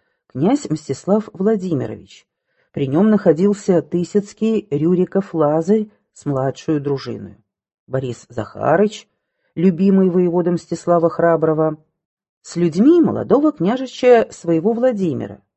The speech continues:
которого отец, умирая, отдал ему на руки, и Здеслав Жирославич, воевода Мстислава Владимировича,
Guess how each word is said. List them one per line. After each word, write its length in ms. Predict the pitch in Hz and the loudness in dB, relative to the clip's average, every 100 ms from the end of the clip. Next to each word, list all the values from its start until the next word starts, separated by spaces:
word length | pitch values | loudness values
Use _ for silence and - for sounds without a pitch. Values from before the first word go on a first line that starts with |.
| _ _ _ | _ _ _
которого 460 | - 123 127 127 117 | -16 -10 -10 -8 -10
отец, 420 | 104 202 220 214 | -2 0 0 -2
умирая, 560 | 151 143 131 113 104 - _ - | -6 -4 -4 -6 -8 -16 _ 0
отдал 380 | 139 185 233 | 0 2 -2
ему 280 | 175 120 127 | -2 -6 -6
на 220 | 147 117 | -6 -6
руки, 360 | 107 98 _ 98 _ _ _ _ _ _ _ _ _ - | -10 -16 _ -20 _ _ _ _ _ _ _ _ _ -4
и 300 | 240 311 359 | 0 0 -2
Здеслав 720 | 143 127 147 214 214 196 190 - | -8 -6 -2 -2 0 -4 -4 -6
Жирославич, 960 | 160 175 165 - 135 117 107 101 - _ _ _ | -4 -4 -4 -8 -8 -8 -12 -20 -20 _ _ _
воевода 440 | - 117 107 220 247 | -10 -8 0 0 0
Мстислава 580 | 208 - - 131 165 170 | -4 -10 -8 -4 -2 -2
Владимировича, 920 | 160 156 156 135 117 110 - 110 104 | -2 -2 -4 -6 -6 -12 -10 -12 -12